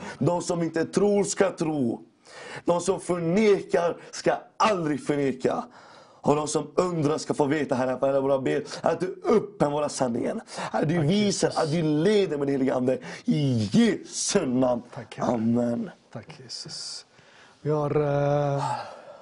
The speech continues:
Speaker 2: eh, Ramon. En förbön för Ramon. Och Fader, vi,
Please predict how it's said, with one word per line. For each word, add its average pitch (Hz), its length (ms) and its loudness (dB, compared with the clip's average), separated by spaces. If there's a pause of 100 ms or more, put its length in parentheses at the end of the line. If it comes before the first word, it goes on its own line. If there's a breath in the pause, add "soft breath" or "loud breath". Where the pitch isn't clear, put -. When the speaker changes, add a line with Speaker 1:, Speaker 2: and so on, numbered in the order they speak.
(100)
Speaker 2:
eh, 131 380 -8
Ramon. 156 680 0 (1400 loud breath)
En 147 140 -2
förbön 147 680 0
för 139 160 -10
Ramon. 135 420 -10
Och 135 140 -10
Fader, 143 320 -4
vi, 139 500 -4